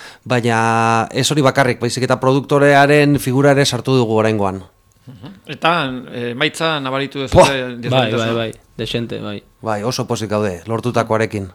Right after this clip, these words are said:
Speaker 1: Bai, bai, bai.
Speaker 3: E, abestiak
Speaker 2: Esperientzia bat, ez?
Speaker 3: Bai, esperientzia bat, eta de-, nik uste diska bera helduagoa dala, ez? Ez?
Speaker 2: Mhm.
Speaker 3: Dagoela, bai,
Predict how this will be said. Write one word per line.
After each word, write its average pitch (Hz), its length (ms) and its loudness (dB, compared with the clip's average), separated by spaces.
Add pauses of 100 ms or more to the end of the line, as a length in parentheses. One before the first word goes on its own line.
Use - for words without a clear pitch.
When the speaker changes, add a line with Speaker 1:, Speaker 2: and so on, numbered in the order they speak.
(140)
Speaker 1:
Bai, 110 180 0
bai, 104 140 -2
bai. 104 180 -4 (100)
Speaker 3:
E, 113 80 -2
abestiak 135 320 2
Speaker 2:
Esperientzia - 20 -2
bat, 113 180 -10
ez? - 260 -12
Speaker 3:
Bai, 104 260 -6 (120)
esperientzia 127 420 -2
bat, 123 120 2
eta 120 320 2
de-, 127 120 -4 (140)
nik 131 260 -4
uste 139 320 4
diska 139 340 6
bera 139 380 6
helduagoa 123 680 4
dala, 113 300 -4
ez? - 140 -8
Ez? 117 160 -6
Speaker 2:
Mhm. 151 120 -8
Speaker 3:
Dagoela, 117 680 -2 (600)
bai, 127 120 4